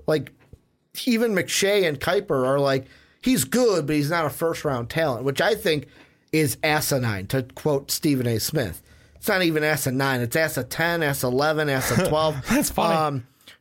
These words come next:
Speaker 1: to where I got Jalen Hurts in my first round. He will be in this draft, but,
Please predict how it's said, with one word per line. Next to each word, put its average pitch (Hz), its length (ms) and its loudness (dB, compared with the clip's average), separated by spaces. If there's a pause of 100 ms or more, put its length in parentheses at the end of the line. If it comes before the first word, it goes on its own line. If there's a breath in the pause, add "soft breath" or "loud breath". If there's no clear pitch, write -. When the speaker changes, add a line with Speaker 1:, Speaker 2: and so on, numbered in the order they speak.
Speaker 1:
to 185 140 0
where 170 560 2 (600 soft breath)
I 214 220 2
got 196 200 0
Jalen 165 320 0
Hurts 143 340 -2
in 151 180 0
my 120 160 0
first 110 320 -2
round. 101 220 0
He 160 140 2
will 156 160 2
be 147 260 0
in 143 160 0
this 120 200 0
draft, 139 560 0
but, 143 260 0